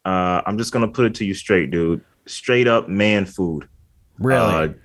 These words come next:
Speaker 1: just a straight up. Y-, y-, y-, if you know Robert Eggers, th-, there's gonna be gore. There's gonna be violence. There's gonna be a little bit of weird stuff going on. It's gonna be a little. It's gonna be dark. But this is just a straight up awesome Nordic revenge tale, man.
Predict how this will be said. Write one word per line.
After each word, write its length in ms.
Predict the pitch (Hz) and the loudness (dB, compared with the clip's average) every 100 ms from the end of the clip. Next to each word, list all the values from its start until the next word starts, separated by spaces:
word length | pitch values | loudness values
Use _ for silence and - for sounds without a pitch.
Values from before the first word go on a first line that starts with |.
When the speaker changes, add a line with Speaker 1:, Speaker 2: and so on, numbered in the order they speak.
| - | -2
Speaker 1:
just 240 | 101 104 | 0 0
a 60 | 85 | -2
straight 420 | - - - 120 | -8 -2 2 4
up. 260 | 117 107 - _ _ - | 4 2 0 _ _ -6
Y-, 100 | 110 | -6
y-, 100 | 113 113 156 - | -6 -6 -6 -6
y-, 60 | - _ | -16 _
if 120 | 147 156 | -4 -2
you 100 | 208 | 0
know 280 | 233 240 | 0 0
Robert 360 | 165 147 127 113 | 0 0 0 0
Eggers, 520 | 107 98 92 - - _ _ _ 101 | 0 0 -2 -6 -14 _ _ _ -4
th-, 140 | 101 | -2
there's 180 | 120 113 | 0 2
gonna 200 | 165 170 | 2 2
be 100 | 147 | 2
gore. 580 | 113 110 104 98 95 92 _ _ - | 2 4 4 4 0 -4 _ _ -6
There's 300 | 107 104 92 | -2 -2 -2
gonna 200 | 120 120 | -2 -2
be 300 | 113 110 107 | -2 -2 -2
violence. 640 | 87 101 98 95 92 92 | 0 2 2 2 0 -2
There's 160 | 98 87 | -4 -2
gonna 180 | 110 | -2
be 120 | 113 117 | 0 2
a 20 | |
little 180 | 117 107 | 2 2
bit 140 | 107 | 2
of 60 | 101 | 2
weird 360 | 104 110 104 | 4 4 4
stuff 340 | - - 101 92 | 0 0 -2 0
going 260 | 98 98 95 | -2 0 0
on. 200 | 90 90 | 0 -2
It's 100 | - | -2
gonna 180 | 117 | -2
be 80 | 113 | 2
a 60 | 117 | 2
little. 240 | 113 104 | 2 0
It's 120 | - | -4
gonna 160 | - 147 | -2 2
be 80 | 139 | 2
dark. 440 | 98 92 92 - _ _ _ _ | 4 4 2 -2 _ _ _ _
But 320 | - 104 95 | 0 2 2
this 80 | 101 | 0
is 140 | 131 123 | 0 2
just 200 | 127 101 | 0 0
a 80 | |
straight 380 | 92 - 113 110 | -6 -2 2 4
up 180 | 107 98 | 4 0
awesome 640 | 90 95 98 - 95 92 - | -2 -2 -2 -4 -4 -6 -6
Nordic 400 | 87 95 95 92 | -2 0 0 -2
revenge 460 | 87 80 92 90 - | -6 -4 -4 -4 -6
tale, 260 | 82 78 | -6 -4
man. 340 | 78 80 80 | -4 -6 -6